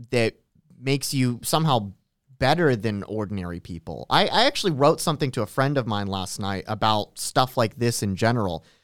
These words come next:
And, and I'll, I'll make it really brief, but I definitely think it's worth rereading this. And I, I, I, I told this person, "For the last five hundred years or so, the trend line has been clearly set towards emphasizing that all human beings have inherent worth and value.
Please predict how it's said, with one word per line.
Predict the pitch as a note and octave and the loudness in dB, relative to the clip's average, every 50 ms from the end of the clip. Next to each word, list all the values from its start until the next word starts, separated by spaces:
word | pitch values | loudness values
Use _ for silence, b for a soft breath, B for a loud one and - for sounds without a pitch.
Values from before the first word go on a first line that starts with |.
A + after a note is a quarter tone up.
| _ _ _ _ _ _ | _ _ _ _ _ _
And, | - D3 C#3+ C#3 - | 0 0 2 2 2
and | D3+ D3 | 0 2
I'll, | A#2 D#3 F3 - D3+ | 4 4 4 6 6
I'll | F3 F#3+ | 6 6
make | G#3+ G#3 - | 6 4 4
it | E3+ B2 | 4 4
really | C#3 D3 C#3 B2 | 4 4 2 2
brief, | - B2 B2+ A#2+ A2 - | 2 2 0 0 0 0
but | B2+ A#2+ | 0 2
I | B2 B2+ | 2 2
definitely | B2+ D#3+ E3+ E3 F3 E3 D3 | 4 2 2 2 2 0 0
think | - C#3+ G#2+ | 0 0 0
it's | A#2+ G#2+ - | -2 -2 -2
worth | A#2+ A#2+ A#2 A2 - | -2 -2 -2 -2 -2
rereading | A2+ A2 G#2 G2 G2+ G#2 G2+ G2 F2 | -2 -4 -2 -2 -2 -2 -2 -2 -4
this. | E2+ F2 F2+ - - | -6 -6 -8 -6 -6
And | G#2+ A2 | -4 -2
I, | A#2 - - B2+ B2+ B2 - | -2 0 0 0 0 0 0
I, | A#2+ C3 | 0 -2
I, | B2 - - | -2 -2 -2
I | B2 C3 | -4 -2
told | B2+ D#3+ E3 D3+ | -2 -2 -2 -2
this | C#3+ B2+ | -2 -2
person, | - - C3 B2 - B2+ A#2 G#2+ - _ _ _ _ _ _ _ _ _ | -2 -2 -2 -2 -2 -2 -4 -6 -6 _ _ _ _ _ _ _ _ _
"For | - F3+ | -4 0
the | E3+ F3 | 4 6
last | F#3 F#3+ G3 - - - | 6 6 6 4 4 4
five | G3+ A3 A#3 | 6 6 6
hundred | A3 A#3+ A3 G#3 F3 | 4 2 0 2 2
years | D#3 D#3+ D#3 C3 - | 2 4 2 2 2
or | B2 | -2
so, | A2 - - F#2+ F2+ F2+ F2 - - _ _ _ _ _ _ _ | -2 -2 -2 -4 -4 -4 -6 -8 -12 _ _ _ _ _ _ _
the | - D3 | -4 -4
trend | - - - G3+ A#3 A#3 | -2 2 4 4 4 6
line | A3 G#3 G3 F3 | 4 4 4 4
has | D3+ - | 2 2
been | - D3 C3 C3 | 2 0 0 0
clearly | - - F#3+ A3+ A#3 A3 | 2 2 4 4 4 4
set | F3+ - - C3+ - - | 2 2 2 2 2 0
towards | - C3+ B2+ B2 - | 0 -2 -2 -2 -2
emphasizing | - C#3+ C#3+ - D#3+ C#3 - B2+ A2+ A2+ A2 - A#2+ | -2 -4 -2 0 0 0 2 2 2 2 2 0 -2
that | A2+ B2 - - | -2 -2 0 4
all | B2+ C#3 E3+ F3+ | 4 6 6 4
human | - - E3+ D#3 D3 B2 | 4 0 0 0 0 0
beings | A2 A2+ G2+ G2+ G2 G2+ - | 0 0 0 0 0 -2 -2
have | A2+ A2 | -4 -4
inherent | A2+ A2 A2 A2 A2+ B2 F2 | -4 -4 -2 -2 -2 -4 -4
worth | G#2 F#2+ F2+ F#2 - | -4 -4 -6 -4 -4
and | G2+ G2+ A2 | -4 0 2
value. | C3+ C#3+ D3 B2 F#2 C#2+ G#1+ - | 4 4 4 4 2 0 -6 -10